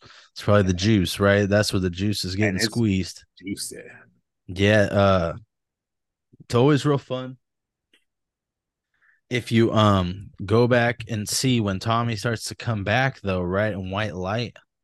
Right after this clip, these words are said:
Speaker 2: <laughs>
Speaker 1: um, like,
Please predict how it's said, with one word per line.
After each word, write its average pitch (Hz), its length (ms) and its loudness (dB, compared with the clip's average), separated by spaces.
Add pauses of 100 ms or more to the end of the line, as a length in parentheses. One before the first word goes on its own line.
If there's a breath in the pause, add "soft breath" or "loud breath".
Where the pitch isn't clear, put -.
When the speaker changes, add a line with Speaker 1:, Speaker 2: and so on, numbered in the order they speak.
(640)
Speaker 2:
<laughs> 139 240 -4
Speaker 1:
um, 101 680 0 (3500)
like, 104 540 2